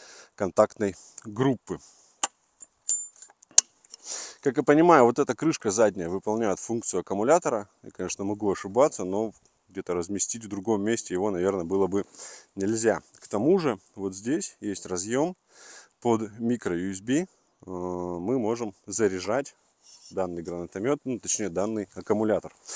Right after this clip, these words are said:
Strike Art, э, рекомендует заряжать его каждые сто выстрелов. Обращаю внимание, что вот это окно,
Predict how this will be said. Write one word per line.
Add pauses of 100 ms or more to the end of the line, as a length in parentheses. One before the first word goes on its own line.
(460)
Strike
Art,
э,
рекомендует (320)
заряжать
его
каждые
сто (320)
выстрелов. (2250)
Обращаю
внимание,
что
вот
это
окно,